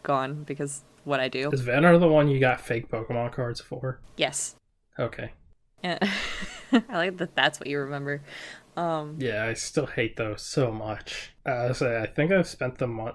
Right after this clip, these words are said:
Speaker 2: last month casually watching, like, a Pokemon card opening channel just 'cause
Speaker 1: <laughs>
Speaker 2: I like the personality behind it.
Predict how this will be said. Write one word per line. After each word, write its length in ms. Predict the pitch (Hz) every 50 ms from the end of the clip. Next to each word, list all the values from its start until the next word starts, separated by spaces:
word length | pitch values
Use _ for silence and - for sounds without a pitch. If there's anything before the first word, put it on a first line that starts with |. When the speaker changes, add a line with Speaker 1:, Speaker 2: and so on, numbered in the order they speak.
| -
Speaker 2:
last 300 | 151 131 120 113 - - -
month 500 | 117 110 110 110 110 110 - - - - _ _ _ -
casually 440 | - - 117 107 107 120 110 113 110
watching, 380 | 107 104 107 - - 127 110 107
like, 320 | 107 104 98 - - - - - -
a 100 | - -
Pokemon 480 | - 123 110 - 123 113 107 107 -
card 200 | - - 104 101 107
opening 340 | 107 - - 123 123 127 -
channel 320 | - 143 139 143 160 156
just 380 | - - - - - - - _ _ _ _ -
'cause 520 | - 117 - 110 117 - - - - - - - _ _
Speaker 1:
<laughs> 180 | _ _ - -
Speaker 2:
I 80 | 269 - - - -
like 180 | - 120 113 -
the 60 | 123
personality 580 | - - - - - 120 101 104 110 113 117 123
behind 320 | 131 127 135 135 147 147
it. 260 | 160 160 156 - -